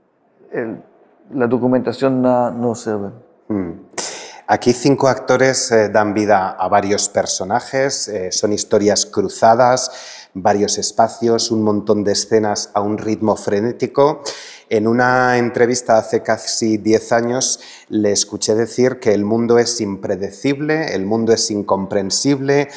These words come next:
Speaker 2: con un ritmo que no podemos seguir. No sé cómo ve el mundo hoy, si dan ganas de bajarse de la rueda del mundo y si esta obra es precisamente hoy muy TikTok, muy para estos, eh, tiempos de ritmos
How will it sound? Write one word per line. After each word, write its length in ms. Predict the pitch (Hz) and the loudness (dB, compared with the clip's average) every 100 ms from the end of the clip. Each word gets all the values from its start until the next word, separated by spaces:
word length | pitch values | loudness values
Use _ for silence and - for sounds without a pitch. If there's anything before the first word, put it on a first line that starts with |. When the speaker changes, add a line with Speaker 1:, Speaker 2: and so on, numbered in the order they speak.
| - - | -20 -6
Speaker 2:
con 200 | - 110 | 0 4
un 180 | 123 120 | 4 4
ritmo 440 | 117 120 113 110 | 2 2 2 -2
que 120 | 107 104 | 0 -2
no 120 | 104 | 2
podemos 460 | 110 104 101 101 | 2 2 -2 -4
seguir. 540 | - 98 120 175 190 - - - - _ - | -4 0 2 2 -2 -10 -16 -16 -18 _ -6
No 180 | 117 123 | -2 0
sé 180 | 143 135 | 2 2
cómo 220 | 127 113 | 2 4
ve 100 | 117 | 4
el 80 | 110 | 2
mundo 320 | 107 101 101 | -2 0 0
hoy, 180 | 123 160 | 0 -2
si 140 | 113 | -2
dan 220 | 107 110 | -2 0
ganas 280 | 110 107 98 | 0 0 0
de 100 | 107 | 0
bajarse 540 | 95 - 110 - - | 0 -2 -4 -2 -2
de 100 | 98 | 0
la 120 | 95 95 | 0 0
rueda 320 | 107 104 104 | 2 2 2
del 160 | 101 | 0
mundo 460 | 101 117 127 180 196 - - - - | -2 -2 0 -2 -2 -14 -18 -20 -6
y 100 | 120 | -4
si 180 | - 120 | 0 -2
esta 280 | 120 139 139 | 0 2 2
obra 160 | 151 | 2
es 100 | 156 | -2
precisamente 880 | - 131 127 - 127 127 135 135 127 | -4 -6 -6 -4 -4 -2 -4 0 4
hoy 360 | 135 151 170 - - - | 4 2 -4 -12 -20 -8
muy 240 | 117 135 | 0 0
TikTok, 720 | 135 120 - - 160 - - - | 2 -2 -4 -2 -2 -2 -12 -8
muy 1040 | 113 113 123 123 123 120 120 117 117 117 120 | -4 0 0 0 0 0 0 0 -2 -4 0
para 200 | 120 117 | 2 2
estos, 420 | - 113 - 107 | 0 -4 -4 -2
eh, 200 | 117 110 | 0 0
tiempos 440 | - 123 113 110 | 0 -2 -2 -2
de 120 | 113 107 | 0 0
ritmos 600 | 123 113 113 113 - | 0 -2 -4 -6 -10